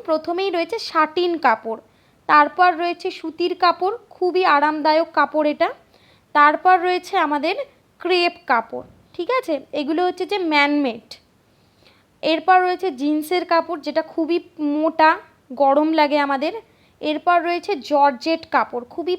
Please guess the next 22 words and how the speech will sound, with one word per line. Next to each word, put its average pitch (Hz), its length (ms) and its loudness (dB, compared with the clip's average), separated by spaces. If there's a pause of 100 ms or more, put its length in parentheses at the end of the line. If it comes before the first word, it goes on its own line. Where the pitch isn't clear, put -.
পাতলা 320 520 2 (140)
হালকা 277 540 0
কাপড়, 226 320 -6 (520)
ঠিক 339 200 -6
আছে। 349 180 -4 (200)
এরপর 330 320 0 (120)
রয়েছে 339 240 -4 (140)
লেদার 269 420 2
কাপড়, 311 320 2 (360)
যেটা 320 240 -2 (160)
ব্যাগ 277 220 4 (140)
তৈরি, 330 360 -2 (160)
ব্যাগ 285 320 2 (200)
এইগুলো 285 280 -4 (100)
তৈরিতে 294 420 -4
কিন্তু 320 180 -8 (100)
কাজে 269 300 2
লাগে। 220 180 -6 (500)
এবার 311 360 4
রয়েছে 349 220 -4 (180)
লাইলেন 294 540 2
কাপড়, 330 460 0